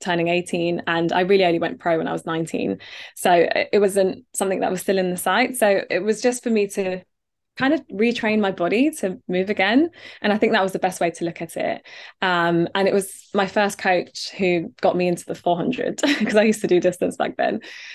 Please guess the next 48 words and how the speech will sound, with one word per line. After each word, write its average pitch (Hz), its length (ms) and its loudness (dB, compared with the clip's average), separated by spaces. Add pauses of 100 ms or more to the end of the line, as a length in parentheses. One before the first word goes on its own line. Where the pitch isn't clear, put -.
(160)
Uh, 180 380 2 (160)
he 220 180 4
was 208 180 2
really 202 200 4
patient 180 320 -4
with 175 100 -4
me. 175 200 0
And 170 220 -2 (600)
I 196 40 0
remember 202 240 2
turning 190 300 -2
around 180 200 0
to - 40 -20
him 180 120 -6
and 180 100 -4
I 175 60 -4
said, 175 360 0
um, 175 460 2 (1080)
this, 196 240 0
so 196 180 2
my, 190 280 0
my 196 120 0
sis-, - 260 -2
my 185 100 -2
twin 208 260 2
sister, 170 480 -6
who's 165 300 -4 (320)
basically 180 320 -2
a 156 40 -6
carbon 170 280 -2
copy 170 260 -4
of 180 80 -4
me, 175 80 0
was, 170 280 0
was 175 140 -2
going 180 200 2
to 180 100 -10
the 185 80 2
World 170 460 0
Junior 180 240 2
Championships, 170 640 -4
which - 320 -2 (420)
obviously 175 280 2
is 165 80 2
the 180 60 0
highest 165 280 -2
level 175 240 4
of 165 80 -4